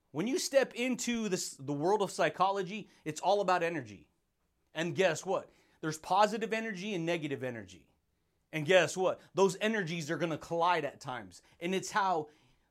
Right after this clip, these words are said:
the responsible individual deals with it versus the, the unresponsible. See, responsible, unresponsible. One is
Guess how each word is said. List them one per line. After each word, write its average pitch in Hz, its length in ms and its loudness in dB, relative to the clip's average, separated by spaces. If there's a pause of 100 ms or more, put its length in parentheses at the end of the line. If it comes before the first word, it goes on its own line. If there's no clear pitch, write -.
(120)
the 160 240 4
responsible 220 960 0
individual 190 720 -2
deals 180 400 0
with 233 160 -2
it 233 120 -2
versus 185 400 0
the, 160 120 -6 (180)
the 147 300 2 (420)
unresponsible. 190 960 -2
See, 220 240 -6 (100)
responsible, 175 1080 -2
unresponsible. 208 1120 -4 (460)
One 240 240 2
is 175 200 -4